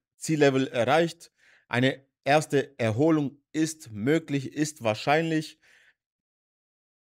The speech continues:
Und das sehen wir auch grad. Es wird keine große Kerze nach oben geben. Gehe ich nicht davon aus, dass wir jetzt hier auf einmal auf siebzigtausend hochschießen.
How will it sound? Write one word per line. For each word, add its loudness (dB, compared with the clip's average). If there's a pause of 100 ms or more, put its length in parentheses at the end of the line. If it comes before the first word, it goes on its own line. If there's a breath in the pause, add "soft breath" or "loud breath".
(120)
Und 0
das 4
sehen 2
wir 8
auch 0
grad. -2
Es -8
wird -8
keine -2
große -2
Kerze -2
nach -2
oben -2
geben. -4
Gehe 2
ich -4
nicht -2
davon -2
aus, -2
dass -10
wir -4
jetzt -6
hier 4
auf -4
einmal 2
auf -2
siebzigtausend -4
hochschießen. -6